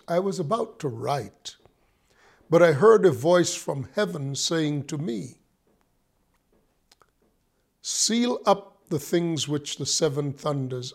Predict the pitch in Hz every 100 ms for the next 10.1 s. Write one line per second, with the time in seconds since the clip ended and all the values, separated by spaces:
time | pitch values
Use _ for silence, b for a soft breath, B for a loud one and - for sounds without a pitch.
0 | - 185 - 139 135 - 165 175 175 175
1 | - _ - 165 185 160 - 160 139 -
2 | - 120 - _ _ _ _ _ _ _
3 | _ _ _ _ _ _ _ _ _ _
4 | _ _ _ - 196 220 196 254 214 220
5 | 202 175 151 - 190 165 143 135 - -
6 | 165 156 151 139 139 131 - - 190 180
7 | 165 160 156 143 131 123 123 139 160 -
8 | b b b b 147 185 180 165 190 190
9 | 165 - 175 190 185 135 156 127 117 139
10 | 175